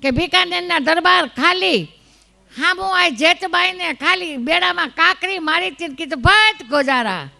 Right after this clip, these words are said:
તારા ડોરા ક્યું ન પડ્યા?" તા બે ડોરા બા ભેઠા પડી ગયા તા. પછી મહિલાએ આખું ગામ ખાલી કર્યું અને આ જેતબાઈના બધાય ગાડા હાલતા થયા. એમાં એક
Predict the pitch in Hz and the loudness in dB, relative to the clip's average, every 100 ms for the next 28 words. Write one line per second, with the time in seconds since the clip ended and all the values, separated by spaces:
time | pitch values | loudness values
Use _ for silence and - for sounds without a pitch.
0 | _ _ _ _ _ 277 277 247 262 330 | _ _ _ _ _ 2 2 2 2 4
1 | 359 320 403 453 381 311 - 285 254 240 | 2 0 -2 -2 0 -2 0 0 0 -2
2 | 269 269 330 294 302 277 240 233 214 226 | 0 2 4 4 2 0 0 -2 -2 -2
3 | 208 185 196 165 165 143 135 120 _ _ | -4 -4 -6 -6 -8 -8 -12 -16 _ _
4 | _ _ _ 320 277 311 285 339 370 359 | _ _ _ -6 -2 0 4 4 2 2
5 | 359 359 359 302 _ _ _ _ _ _ | 4 4 0 -4 _ _ _ _ _ _
6 | _ _ _ _ _ _ _ - - 320 | _ _ _ _ _ _ _ -16 -2 -2
7 | 247 359 262 302 381 381 - - 285 381 | 0 -2 2 2 2 0 -2 0 0 0
8 | 403 - 302 254 175 139 _ _ _ _ | -2 2 2 2 -2 -8 _ _ _ _
9 | _ - 330 302 311 339 240 302 349 370 | _ -8 -2 0 2 2 2 2 2 0
10 | 339 370 359 359 359 392 320 _ _ _ | 0 0 0 0 2 0 -4 _ _ _
11 | _ _ _ _ _ _ _ _ 254 269 | _ _ _ _ _ _ _ _ -4 2
12 | 359 370 294 330 339 359 359 320 269 277 | 2 4 4 2 2 2 2 2 2 2
13 | 330 392 415 269 294 226 160 - _ _ | 2 2 2 2 -4 -4 -6 -14 _ _
14 | _ 277 339 349 339 381 427 | _ -8 -2 2 4 4 4